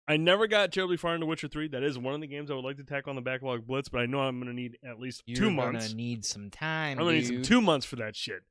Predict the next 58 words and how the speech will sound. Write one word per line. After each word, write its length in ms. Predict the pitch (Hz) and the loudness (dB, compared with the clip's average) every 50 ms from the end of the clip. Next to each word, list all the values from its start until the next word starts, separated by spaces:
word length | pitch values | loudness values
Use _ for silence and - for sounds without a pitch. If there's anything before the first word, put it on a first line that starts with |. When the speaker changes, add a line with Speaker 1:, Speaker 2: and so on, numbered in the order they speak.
| _ _ _ _ _ _ _ _ _ _ _ - | _ _ _ _ _ _ _ _ _ _ _ 4
Speaker 1:
Uh, 220 | 147 156 160 160 160 | 6 8 10 10 10
but 300 | 135 - 175 165 143 - | 8 8 8 6 8 6
the 80 | 151 | 4
reason 360 | 143 165 208 240 240 190 185 180 | 4 4 4 4 4 4 2 2
I'm 120 | 170 165 | 4 4
looking 200 | 175 170 160 160 | 2 0 0 0
for 140 | 147 156 151 | 0 0 2
this 240 | 143 156 151 - 131 | 2 0 -2 -2 -4
is, 180 | 135 123 117 | -6 -6 -4
man, 220 | 127 143 143 139 127 | -2 -2 -2 -2 -2
because 320 | 123 - 143 127 110 113 | -4 -4 -6 -6 -6 -6
I 60 | - 139 | -8 -6
love 240 | 127 135 135 127 | -4 -4 -4 -4
the 60 | 120 113 | -6 -8
futuristic 560 | - 139 123 - - 123 120 110 - 104 - | -8 -8 -8 -8 -8 -10 -10 -10 -12 -16 -18
setting. 340 | - 110 98 95 87 - - _ _ - | -18 -16 -16 -18 -18 -20 -20 _ _ -12
Speaker 2:
Oh, 120 | 110 110 110 | -6 -2 0
that, 240 | 113 120 120 113 | 2 2 2 2
that, 180 | 107 113 113 117 | 0 0 2 2
Speaker 1:
I 40 | 143 | 2
mean, 120 | 147 147 - | 2 2 2
the 100 | 113 113 - | 2 2 2
Speaker 2:
that 80 | 131 - | 2 4
Speaker 1:
whole 180 | - 165 170 170 | 6 6 6 6
cyberpunk 640 | - - 165 160 160 165 160 - 160 156 156 156 - | 6 4 4 4 4 4 2 0 0 -2 -2 -2 -2
thing. 260 | 170 156 151 143 123 | -2 -2 -2 -2 -2
Th-, 200 | 135 151 160 147 | -2 -2 -2 -2
this, 460 | 147 110 151 170 196 208 - - - - _ _ - | -4 0 2 4 4 4 2 -2 -8 -10 _ _ 0
this 240 | 156 190 240 226 247 | 2 2 2 2 -2
is 100 | 196 165 | -4 -2
my 220 | 175 170 160 151 | 0 0 0 0
jam. 360 | 139 120 131 120 104 92 92 120 | -2 -2 -4 -4 -6 -6 -8 -6
You 60 | 139 | -2
know, 160 | 156 151 156 160 | 0 0 2 2
it's 180 | 156 143 107 | 2 0 0
Speaker 2:
Yeah. 60 | 131 | -2
Speaker 1:
a, 20 | 147 | -2
it's 260 | 170 165 139 - - | -2 -2 -4 -4 -4
a 80 | 147 123 | -6 -4
first-person 520 | - 160 165 156 - 160 147 123 117 120 | -2 -2 -2 -2 -2 -2 -2 -2 -4 -4
shooter. 560 | 113 - - 240 240 233 220 214 214 208 190 - _ _ _ _ _ _ | -4 -2 2 4 6 8 8 8 8 6 4 0 _ _ _ _ _ _
It's 180 | 139 139 139 - | -4 -4 -2 -2
got 220 | - - - - | -2 -2 -2 0
shooter 240 | - 175 160 151 160 | 0 0 2 2 2
ele-, 160 | 165 165 165 - - | 2 2 2 0 0
I'm, 220 | 165 165 165 156 - _ - | 0 0 0 -2 -6 _ -4
I'm 120 | 165 175 180 | 0 2 4
on 160 | 175 160 151 | 4 4 4
board. 300 | 135 143 131 107 87 - _ - | 2 2 0 0 -2 -4 _ -6
You 100 | 160 151 | -2 2
know, 120 | 165 165 | 4 4
Speaker 2:
Right. 140 | 170 156 196 | 4 4 4
Speaker 1:
it, 120 | 208 190 | 4 4
when 120 | 180 202 208 | 6 8 8
I 60 | 196 | 8
see 220 | - - - 294 | 6 4 4 2
this 200 | 294 254 254 - | 4 2 2 0
thing, 200 | - 247 233 220 | 2 0 0 0